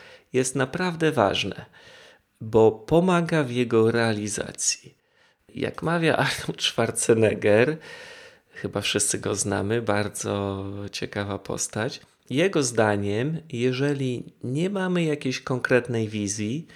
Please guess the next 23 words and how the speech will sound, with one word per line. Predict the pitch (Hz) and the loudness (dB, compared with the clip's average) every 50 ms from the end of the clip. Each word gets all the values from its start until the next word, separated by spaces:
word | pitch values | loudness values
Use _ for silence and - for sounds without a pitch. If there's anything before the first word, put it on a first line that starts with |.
| - - _ _ _ _ | -20 -20 _ _ _ _
nie | 135 131 139 151 160 | -6 -4 -2 0 0
zaplanujemy | 156 - 165 156 156 160 160 156 156 151 151 151 160 160 151 151 143 135 127 | 2 2 0 0 0 0 0 2 2 2 0 2 0 0 0 0 0 0 0
sobie | 127 - - - 131 123 127 123 120 120 117 110 - - | 0 0 0 0 0 0 2 2 2 2 2 0 -2 -6
celu, | - - - 123 110 104 101 101 107 123 156 190 - - - - - - - - _ - | -4 0 2 2 4 2 2 0 0 -2 -2 -4 -6 -10 -20 -20 -20 -20 -20 -20 _ -2
do | 123 120 | -2 -2
którego | 117 - - - 127 127 120 117 120 113 | -2 0 0 4 4 4 4 4 2 0
zmierzamy, | 110 123 117 117 117 117 120 107 107 107 120 143 175 202 - - _ - - _ _ _ _ _ _ _ _ | 0 0 0 0 0 0 0 0 0 0 -2 -2 -2 -4 -6 -10 _ -20 -20 _ _ _ _ _ _ _ _
to | _ 381 330 | _ -2 2
będziemy | 285 220 196 180 175 170 165 160 160 | 2 2 2 2 2 0 2 2 0
sobie | 151 - - 147 135 139 139 | 0 2 2 0 2 2 0
tak, | - - - 120 113 - - - | 0 2 0 -2 -2 -2 -8 -4
y, | 120 110 104 104 101 | -2 0 0 0 -2
dryfować | 101 98 - 107 107 104 - - 120 110 113 107 107 101 101 - - - - | -2 -2 0 0 0 0 0 4 4 4 4 4 2 0 0 0 -6 -8 -8
i | 95 104 101 98 98 95 98 95 98 _ _ _ - | -8 -6 -4 -4 -2 -4 -4 -6 -10 _ _ _ -4
nigdy | 127 143 151 156 147 139 135 131 | -2 -2 -2 -2 0 0 0 0
tam | 131 123 113 110 107 107 104 110 - | 2 0 0 0 0 -4 -8 -8 -8
nie | - 113 107 107 | -6 0 0 0
dotrzemy. | 104 - - - - - - - - - - - - - _ _ _ _ _ _ _ _ _ _ _ _ _ _ _ _ _ _ _ _ | 0 0 -2 -2 -2 -4 -4 -6 -10 -14 -16 -20 -20 -20 _ _ _ _ _ _ _ _ _ _ _ _ _ _ _ _ _ _ _ _
Ja | - 147 143 143 143 143 143 139 | -6 -2 0 2 2 2 2 2
zgadzam | 123 113 101 117 113 131 117 110 101 98 98 101 | 2 0 -2 0 4 4 4 4 4 0 -2 -2
się | 101 - - 104 104 101 | -4 -6 -4 -4 -2 -2
z, | - - - - - | -2 -2 -4 -4 -4
y, | - 104 104 101 101 101 101 101 101 98 101 101 | -4 -4 -4 -4 -4 -4 -4 -4 -4 -4 -4 -6